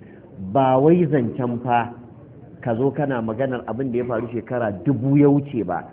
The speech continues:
da ƙarairayi da sharrance-sharrance da ƙage-ƙage. Yanzu ko mulkin Jonathan da ya wuce kwana-kwanan nan, aka ga ka dawo kana ta tada jijiyar waya, mu ce mahaukaci ne kai. An wuce fa mulkin nan.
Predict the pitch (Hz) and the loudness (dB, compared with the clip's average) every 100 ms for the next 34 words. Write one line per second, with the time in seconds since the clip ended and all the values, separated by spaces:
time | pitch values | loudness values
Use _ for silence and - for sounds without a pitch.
0 | - - - 98 127 - 175 160 135 123 | -20 -20 -18 -4 -4 2 4 6 6 4
1 | 143 156 151 135 120 123 113 127 120 156 | 4 4 2 0 0 -2 0 -2 -2 -4
2 | 151 123 117 143 135 - 113 113 135 107 | -2 -2 -2 -2 -2 -2 -4 -4 -6 -6
3 | 98 98 110 - - 120 147 - 190 196 | -6 -10 -14 -14 -8 -6 -4 2 4 6
4 | 202 190 165 127 139 147 147 135 110 113 | 4 4 0 2 4 4 2 -2 0 0
5 | 131 135 131 104 - 143 147 139 147 147 | 2 0 -2 -4 0 0 0 0 2 2
6 | 143 143 131 - - - - - - 127 | 2 0 -4 -6 -14 -20 -4 0 0 0
7 | 135 147 139 139 139 135 160 139 110 127 | 0 2 2 4 2 4 2 2 -2 -2
8 | 147 139 120 123 117 113 113 117 185 143 | 0 2 0 -4 -4 -2 -2 -2 -4 -2
9 | 135 170 123 107 117 107 95 87 - - | 0 0 -2 -6 -6 -8 -8 -12 -12 -12
10 | - - - - 254 269 269 - 160 156 | -10 -12 -10 4 6 8 6 8 8 8
11 | 160 156 160 110 98 | 4 2 -2 -4 -6